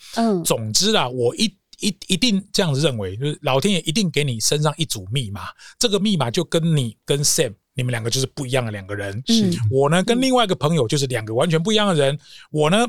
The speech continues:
Speaker 2: 不用学他，他也不用学我，我只要做得像自己，我就会是最好的。
Speaker 1: 嗯，所以您就踏入了这个业务的这个工作，但是前面有很多的试错。
Speaker 2: 嗯。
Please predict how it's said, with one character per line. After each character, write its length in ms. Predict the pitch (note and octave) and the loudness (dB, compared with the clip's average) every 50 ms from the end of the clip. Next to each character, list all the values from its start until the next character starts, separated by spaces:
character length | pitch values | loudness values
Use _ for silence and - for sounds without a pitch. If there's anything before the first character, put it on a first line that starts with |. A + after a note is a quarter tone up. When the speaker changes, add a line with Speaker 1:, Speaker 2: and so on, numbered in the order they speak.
| - _ | -2 _
Speaker 2:
不 80 | - D3 | 0 0
用 160 | D#3 E3 D#3 | 2 2 2
学 200 | A2 - A#2 A#2+ | 0 0 0 2
他， 320 | B2 C#3+ E3 F3 F3 - _ _ | 2 2 2 2 2 -2 _ _
他 220 | - - B2+ C3 B2+ | -4 -2 0 0 0
也 100 | A2 G2+ | -2 0
不 80 | A#2 | 0
用 140 | C3 C#3 C3+ | 0 0 0
学 160 | - A#2+ B2+ | 0 0 0
我， 300 | D3+ C3+ B2 B2+ D#3 D#3 - - - - - | 2 2 2 2 2 0 -2 -8 -16 -10 -4
我 120 | F#3 G3 | -4 -2
只 120 | D3 D#3 | 0 0
要 100 | F#3 F#3+ | 0 0
做 180 | F#3 - G#3 F3+ | 2 2 0 2
得 80 | E3 D#3 | 2 2
像 240 | D3 F#3 F3 F3 | 2 2 0 0
自 180 | - - A3 A3 | -2 0 0 2
己， 360 | E3 - C#3 B2+ A#2+ B2 - _ _ _ _ _ _ - | 2 2 0 0 -4 -6 -10 _ _ _ _ _ _ -2
我 120 | B2+ A#2+ | -2 0
就 120 | - C3+ | 0 0
会 100 | C3 C3+ | 0 0
是 100 | A#2+ B2 | 0 -2
最 160 | G#2+ - C3 G#2+ | -2 -2 -2 -2
好 140 | G2 F2+ | -4 -6
的。 80 | F2+ - _ _ _ _ _ _ _ _ _ _ - C4 | -16 -20 _ _ _ _ _ _ _ _ _ _ 0 2
Speaker 1:
嗯， 320 | C#4+ C#4+ B3 G3+ E3+ D#3 - A#2+ A2+ A2 - - - - - | 4 4 4 2 -2 -4 -10 -16 -20 -20 -20 -20 -20 -16 -8
所 160 | - - C4+ | -2 0 0
以 100 | D4 D4+ | 0 0
您 220 | C4+ A3 F#3 F#3+ F#3+ | 0 -2 -2 -2 0
就 260 | - A#3 A3+ G#3 G3 | 0 2 2 2 0
踏 300 | - - - A#3+ G3+ F#3+ | -2 -4 -6 -4 -4 -2
入 220 | F#3+ G3+ G3 F#3 D#3+ | 0 0 2 2 2
了 100 | A#2+ G2+ | 0 0
这 140 | - - F3+ | -2 -6 -6
个 340 | - F3 D#3 D3 C#3+ D3 D3+ - - - _ - | -2 -2 0 0 0 -2 -4 -8 -14 -18 _ -2
业 220 | A#3+ A3 F#3 E3+ | -2 0 0 0
务 280 | E3+ F3+ F#3 F3 D#3+ - | -2 -4 -4 -4 -4 -2
的 120 | - D3+ | -2 -2
这 140 | - - F3 | -2 -2 -2
个 240 | - E3+ D3+ C#3 C#3+ | -2 0 -2 -2 -2
工 260 | - - C#3+ D#3 E3+ | -4 -6 -4 -4 -4
作， 240 | - - F3 B2 - | -2 -2 -2 -2 0
但 160 | - C4 C#4+ | -2 -2 0
是 140 | - - - | 0 0 0
前 240 | - - G3+ F3 | 2 2 2 2
面 260 | G3 A#3 A#3+ G#3+ F#3+ F3 | 0 2 2 2 0 0
有 160 | E3 D#3+ E3+ | 0 -2 -2
很 240 | - - G#3 F3+ F3 | -2 -2 0 0 2
多 220 | G3 G#3+ A#3 B3 | 2 2 2 2
的 140 | A#3 G#3+ F#3 | 2 2 2
试 280 | - - - G3 E3 | 2 2 2 0 -2
错。 320 | D#3 - - G3+ E3 - | -2 -4 -4 -4 -4 -4
Speaker 2:
嗯。 60 | - | -6